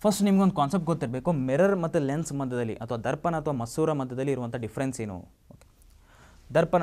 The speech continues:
ಮಿರರ್ ಅಂತಂದರೆ ಈ ರೀತಿ ಇರುತ್ತೆ ಅಂತ ಅಂದ್ಕೊಳ್ಳಿ, ಆ, ಪ್ಲೇನ್ ಮಿರರ್ ಇದೆ ಅಂತ ಅಂದ್ಕೊಳ್ಳಿ, ಸಮತಲ ದರ್ಪಣ ಅಂತ ಇದೆ ಅಂತ ಅಂದ್ಕೊಳ್ಳಿ. ಬೆಳಗ್ಗೆ ಎದ್ದ ತಕ್ಷಣ ನೀವೇನು ರೆಡಿ ಆಗ್ತಾ ಇರ್ತಾರಲ್ಲ,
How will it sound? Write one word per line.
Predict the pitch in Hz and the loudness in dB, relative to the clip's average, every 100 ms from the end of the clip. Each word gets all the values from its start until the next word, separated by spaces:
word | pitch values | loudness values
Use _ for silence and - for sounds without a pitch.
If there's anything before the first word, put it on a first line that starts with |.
| 127 | 2
ಮಿರರ್ | 139 170 156 | 4 4 4
ಅಂತಂದರೆ | 127 98 101 185 - - 160 147 _ - | -2 -4 -2 -2 -4 -14 -14 -14 _ -4
ಈ | 131 | -2
ರೀತಿ | 127 127 | 0 -4
ಇರುತ್ತೆ | 120 104 | -6 -8
ಅಂತ | 98 | -10
ಅಂದ್ಕೊಳ್ಳಿ, | 90 110 196 - _ _ _ _ | -8 -6 -8 -12 _ _ _ _
ಆ, | 120 113 107 - | -4 -4 -6 2
ಪ್ಲೇನ್ | 170 170 | 4 4
ಮಿರರ್ | 151 135 | 2 0
ಇದೆ | 117 120 | -2 -4
ಅಂತ | 170 | -4
ಅಂದ್ಕೊಳ್ಳಿ, | 139 104 - - - | -4 -8 -10 -20 -10
ಸಮತಲ | 139 147 147 139 | -4 -2 0 0
ದರ್ಪಣ | 123 120 117 110 | 0 -4 -6 -6
ಅಂತ | 101 - 117 | -8 -10 -8
ಇದೆ | 120 110 | -6 -6
ಅಂತ | 110 | -6
ಅಂದ್ಕೊಳ್ಳಿ. | 110 90 - - - | -10 -12 -16 -14 -2
ಬೆಳಗ್ಗೆ | 127 131 | 0 0
ಎದ್ದ | 120 | -2
ತಕ್ಷಣ | 120 123 | -4 -4
ನೀವೇನು | 123 120 117 113 - - 127 | -4 -4 -6 -10 -18 -6 0
ರೆಡಿ | 139 | 2
ಆಗ್ತಾ | 127 131 113 | 2 -2 -4
ಇರ್ತಾರಲ್ಲ, | 113 127 | -4 -6